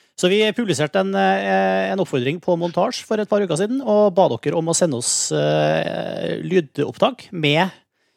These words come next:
rett og slett en presentasjon av, eh, favorittfilmen deres.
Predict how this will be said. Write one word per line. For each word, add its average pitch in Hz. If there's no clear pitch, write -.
rett 175
og 185
slett 190
en 185
presentasjon 156
av, 139
eh, 151
favorittfilmen 127
deres. -